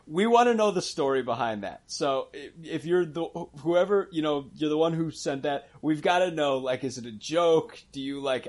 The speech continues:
happen to be from, you know, like Scuzz from the Minneapolis, Saint Paul area? Um, and, and, you know, just did it for fun. So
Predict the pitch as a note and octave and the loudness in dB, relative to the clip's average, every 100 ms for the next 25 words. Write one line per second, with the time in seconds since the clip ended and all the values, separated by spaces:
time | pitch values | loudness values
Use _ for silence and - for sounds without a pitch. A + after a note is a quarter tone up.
0 | D3 C3+ B2+ B2+ A2 B2+ B2+ - C3+ A#2+ | -2 -2 -2 -6 -10 -8 -10 -6 -4 -4
1 | A#2+ A#2 B2+ A#2 A#2 A#2+ A#2+ A#2 - - | -6 -8 -6 -4 -6 -2 -2 -2 -10 -4
2 | A#2 A#2+ A#2 - A#2+ A#2 A#2 A#2 C3 A#2+ | -4 -4 -8 -6 -6 -6 -10 -14 -12 -8
3 | A#2 A2+ A2+ A#2+ A2 - A#2 - A#2+ A2 | -4 -4 -4 -8 -8 -8 -10 -8 -2 -2
4 | - A#2+ B2+ B2+ B2 A#2+ A#2 _ _ _ | -2 -2 -2 -2 -2 -4 -6 _ _ _
5 | B2 A#2+ A2+ A2 A2+ A2+ B2+ A#2+ A2 A2 | 0 0 0 -4 -6 -6 -6 -6 -6 -6
6 | G#2+ G2+ A2 - A2 - G#2 - G#2+ G2+ | -6 -8 -8 -6 -6 -6 -10 -2 0 0
7 | F#2+ - F#2+ F#2+ | -4 -8 -8 -8